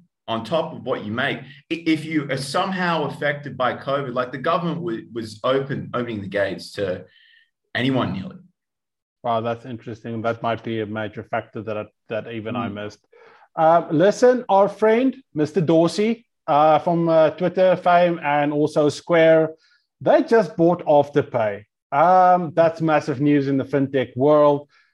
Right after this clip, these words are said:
Speaker 2: Good for Australian fintech, Afterpay being an Australian startup company.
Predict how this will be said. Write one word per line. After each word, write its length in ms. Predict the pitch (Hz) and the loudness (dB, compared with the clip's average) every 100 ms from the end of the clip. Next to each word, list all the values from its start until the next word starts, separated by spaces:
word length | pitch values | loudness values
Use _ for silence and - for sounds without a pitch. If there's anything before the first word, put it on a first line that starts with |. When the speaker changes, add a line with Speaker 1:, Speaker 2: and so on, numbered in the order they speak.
| _ _ 135 | _ _ -6
Speaker 2:
Good 240 | 120 285 - | 0 0 0
for 300 | - 339 302 | 2 4 4
Australian 640 | 294 - 269 277 285 285 | 2 2 2 4 2 0
fintech, 460 | 254 285 254 302 311 | 0 -2 0 -2 0
Afterpay 580 | 202 214 214 208 214 196 | 2 2 2 2 2 2
being 240 | 180 190 | 0 -2
an 80 | 196 | 0
Australian 640 | 170 160 190 190 190 180 | -2 -2 0 2 2 0
startup 380 | 156 190 185 180 | 0 2 2 2
company. 640 | 190 196 190 208 208 208 | 0 -2 -2 -2 -2 -4